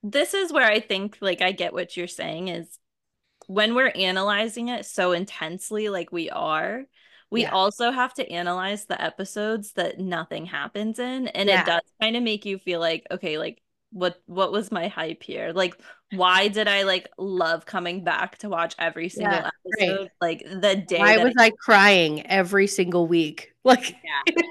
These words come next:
Speaker 1: Because you're like, "Oh, like, like, that was kind of boring 'cause it was just filler."
Speaker 2: Right.
Speaker 1: But then, like, you get episodes like this, and you're like, "Oh, like, this is why."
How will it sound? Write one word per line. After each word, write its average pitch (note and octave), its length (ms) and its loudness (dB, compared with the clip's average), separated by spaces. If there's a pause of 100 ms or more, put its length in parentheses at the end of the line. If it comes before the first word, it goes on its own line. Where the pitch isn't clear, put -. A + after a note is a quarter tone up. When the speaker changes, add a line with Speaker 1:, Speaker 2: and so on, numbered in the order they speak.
(220)
Speaker 1:
Because D4 300 -2
you're C#4+ 140 4
like, C4+ 220 2
"Oh, A#3+ 280 6 (120)
like, - 160 -2
like, G#3 220 -2
that F#3+ 160 0
was G#3 140 -6
kind G#3+ 240 -8
of D#3+ 180 -10
boring E3 760 -6
'cause G#3 140 -4
it F3+ 80 0
was F#3 160 -6
just - 220 -10
filler." E3 560 -4 (280)
Speaker 2:
Right. E3 140 -4
Speaker 1:
But A#3 140 4
then, B3 140 6
like, C4 180 0
you B3 80 -2
get G#3 220 0
episodes G3+ 440 -4
like E3 240 -6
this, E3 340 -2
and F#3+ 120 -8
you're E3+ 140 -10
like, E3+ 380 -6
"Oh, C#3+ 240 -4
like, F3 240 -4
this - 200 -12
is - 180 -14
why." - 560 -2